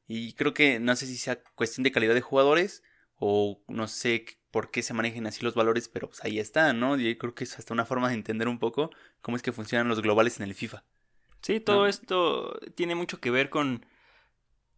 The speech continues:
Speaker 2: con lo que hace el jugador y con lo que ha hecho en el equipo. Entonces,
Speaker 1: Ujú.
Speaker 2: a partir de ahí se hace el, el valor.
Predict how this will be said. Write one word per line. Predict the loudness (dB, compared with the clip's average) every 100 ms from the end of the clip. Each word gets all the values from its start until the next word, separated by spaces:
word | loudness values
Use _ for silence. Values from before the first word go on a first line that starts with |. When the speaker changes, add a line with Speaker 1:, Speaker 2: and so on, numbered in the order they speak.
| _
Speaker 2:
con | -4 0 2
lo | 2
que | 2 6
hace | 4 4
el | -2
jugador | 2 4 4 2
y | 0
con | -4
lo | -2
que | 0
ha |
hecho | 0 0
en | -4
el | -6
equipo. | -6 -8 -4 -4
Entonces, | -4 -6 -4 -2
Speaker 1:
Ujú. | -2
Speaker 2:
a | -2
partir | -4 -4 0
de | 0
ahí | 0 -2
se | -4
hace | -4 -2 -2 -2 -6 -10
el, | -12 -6
el | 0
valor. | 2 2 -2